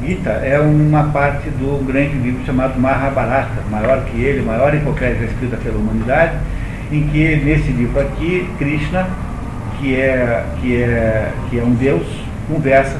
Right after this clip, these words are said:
com Arjuna, que é um guerreiro que não quer lutar. Esse guerreiro está prisioneiro dessa doença, né? A recusa a fazer a ação, a determinação.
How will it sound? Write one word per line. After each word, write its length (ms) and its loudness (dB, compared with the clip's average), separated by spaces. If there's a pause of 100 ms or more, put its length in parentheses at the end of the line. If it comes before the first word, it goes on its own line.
(120)
com 180 -2
Arjuna, 680 -2 (220)
que 160 0
é 260 2
um 300 4
guerreiro 480 0
que 140 -2
não 160 4
quer 120 0
lutar. 320 0 (1200)
Esse 200 0
guerreiro 480 4 (300)
está 180 2
prisioneiro 680 4
dessa 260 2
doença, 420 2 (160)
né? 320 0
A 220 -2
recusa 560 2
a 240 4
fazer 540 0
a 120 -2
ação, 280 -2 (120)
a 440 -2
determinação. 640 0